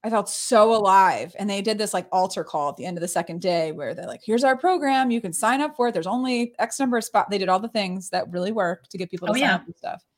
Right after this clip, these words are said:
Speaker 1: And I literally felt like my heart was gonna burst out of my chest. Like, it was compelling me. I called my husband and I said, "Do you trust me? 'Cause this is, like, a significant investment."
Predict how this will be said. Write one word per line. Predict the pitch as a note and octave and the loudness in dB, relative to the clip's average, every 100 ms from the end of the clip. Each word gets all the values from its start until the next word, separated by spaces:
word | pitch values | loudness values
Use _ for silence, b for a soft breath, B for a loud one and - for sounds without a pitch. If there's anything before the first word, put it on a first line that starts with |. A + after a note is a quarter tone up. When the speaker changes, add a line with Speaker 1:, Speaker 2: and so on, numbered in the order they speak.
| _ _ _ _ _ _ _ _ _ _ _ _ | _ _ _ _ _ _ _ _ _ _ _ _
Speaker 1:
And | A3+ - | -6 2
I | A#3 D#4 | 6 6
literally | F#4+ G#4 G#4+ A4 A4+ G4 | 4 2 2 2 2 4
felt | C4+ C4 | 4 4
like | B3 | 2
my | A3+ G#3+ | 0 2
heart | G3+ F#3+ - | 2 2 0
was | F#3+ | -8
gonna | G3 F#3+ | -6 -6
burst | F3+ G3 G3+ - | -4 -4 -2 -2
out | - F#3+ | 0 0
of | F#3 | 0
my | F3 E3+ | -4 -6
chest. | - F#3+ E3 E3+ - F#3+ | -4 0 0 0 -4 -2
Like, | F3+ F#3+ | 0 0
it | G#3 | -2
was | F#3 G3+ | -2 -6
compelling | - A3+ G3+ - - D4+ D4 C4 G#3 | -6 -4 -4 -6 2 4 4 2 0
me. | F3 | 0
I | E3+ | -2
called | E3+ - A#3 | 2 4 4
my | A3+ | 4
husband | A3 F#3+ F#3+ | 0 -2 -4
and | F3+ | -4
I | F#3 | -4
said, | E3+ E3+ | -4 -6
"Do | |
you | F3 | -6
trust | E3+ G#3 G3+ - | -4 -2 -2 -4
me? | D#3+ D3+ F3+ _ _ B B | -6 -8 -8 _ _ B B
'Cause | F#3+ | -12
this | F#3+ G#3+ | -8 -4
is, | G3+ | 0
like, | F3+ | 0
a | F3 | -2
significant | - F3+ G3+ G#3+ G3 F3+ | -4 -4 -4 -4 -4 -2
investment." | E3 E3+ F3+ E3 - | -2 -4 -6 -8 -10